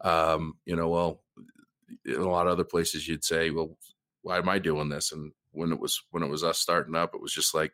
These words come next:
all hands on deck. Kent was, Kent was there, uh, the whole way with us. And, and, uh, like I say, I'm, I'm just very lucky to, to ha-, I've, I did a post actually <laughs> today on LinkedIn, and, uh,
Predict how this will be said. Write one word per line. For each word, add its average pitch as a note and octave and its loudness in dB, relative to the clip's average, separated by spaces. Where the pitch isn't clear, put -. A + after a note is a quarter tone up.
all F2 4
hands F2+ 2
on E2+ 2
deck. E2+ 0
Kent - -2
was, - 0
Kent F#2+ 0
was E2 -2
there, E2 2
uh, F2 -8
the - -4
whole E2+ 0
way E2+ 2
with E2+ 0
us. - -4
And, - -14
and, E2 -12
uh, D#2+ -10
like F2 -4
I E2+ 2
say, F2 4
I'm, F2+ 2
I'm F#2+ 2
just F2 -4
very E2+ 4
lucky E2 0
to, D#2+ -8
to D#2 -6
ha-, D#2+ -4
I've, E2+ -2
I F2+ 2
did E2+ 6
a D2+ 0
post F2 4
actually D#2+ 2
<laughs> - -4
today G2+ 2
on E2+ 2
LinkedIn, E2 0
and, D#2 -2
uh, D#2+ -4